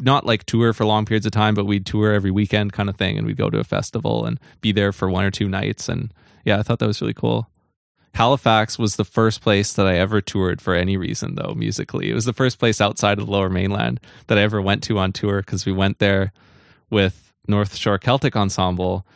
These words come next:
for a summer trip with their program, with, like, the teenage performing group. We started in Halifax, and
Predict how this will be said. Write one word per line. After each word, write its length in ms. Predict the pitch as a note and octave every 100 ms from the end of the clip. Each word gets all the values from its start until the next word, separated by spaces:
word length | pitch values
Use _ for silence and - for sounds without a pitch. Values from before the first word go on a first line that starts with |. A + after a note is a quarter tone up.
| _ _
for 460 | - G#2+ F#2+ F#2 -
a 60 |
summer 340 | F#2+ - G#2 A2
trip 360 | - G2+ F2 -
with 220 | - F#2+ -
their 160 | F#2+
program, 640 | F2+ G2 F2+ E2+ D#2+ G#2+ A2 -
with, 180 | - -
like, 140 | G2
the 100 | -
teenage 520 | - G2+ F#2 F2+ - -
performing 480 | F#2 - G2 G2+
group. 340 | F#2 E2+ F2 - _ _ _ _ _ -
We 100 | G#2
started 460 | F#2+ - A2+ B2 G#2+
in 100 | F#2+
Halifax, 840 | F#2+ F#2 F#2 F#2+ F2 F2 - - - -
and 460 | F#2+ F2+ F2+ -